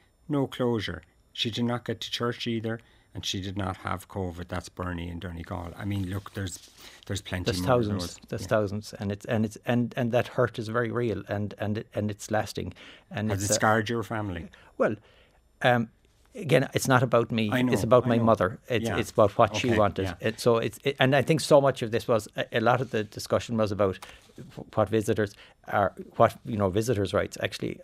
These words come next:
Speaker 2: I would have often said visitors have no rights.
Speaker 1: Yeah.
Speaker 2: It's the residents who have rights, and the focus needed to be on what the, if the resident wanted to see somebody, well, it was the resident's right to see a person that was important. It wasn't.
Speaker 1: Yeah.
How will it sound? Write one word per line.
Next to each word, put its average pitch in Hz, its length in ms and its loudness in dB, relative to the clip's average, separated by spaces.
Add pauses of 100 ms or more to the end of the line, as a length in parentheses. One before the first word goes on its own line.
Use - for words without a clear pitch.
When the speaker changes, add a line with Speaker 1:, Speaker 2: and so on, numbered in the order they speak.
Speaker 2:
I 113 140 2
would 135 120 0
have 113 100 6
often 104 220 0
said 98 280 -4 (500)
visitors 107 400 -4
have 90 100 -10
no 110 140 2
rights. 92 380 -4
Speaker 1:
Yeah. 107 280 0
Speaker 2:
It's - 200 -8
the 98 80 -2
residents 104 560 0
who 95 80 -4
have 82 160 -6
rights, - 340 -12 (100)
and 98 140 -8
the 98 60 -4
focus - 400 -2
needed 104 160 -6
to - 100 -16
be 101 100 -4
on 95 80 -2
what 104 140 -6
the, 131 140 -8
if - 160 -12
the 104 80 -2
resident 113 680 2
wanted 101 340 -4
to - 100 -12
see 127 280 -4
somebody, 90 520 -6 (280)
well, 101 160 -4
it 95 80 -4
was 107 120 -4
the 101 100 -6
resident's 101 640 -2
right 98 240 -2
to - 80 -14
see 110 320 -4
a 104 40 -8
person 98 340 -6
that 95 120 -6
was - 140 -12
important. 98 340 -4
It - 160 -14
wasn't. 104 380 0 (160)
Speaker 1:
Yeah. 92 220 -4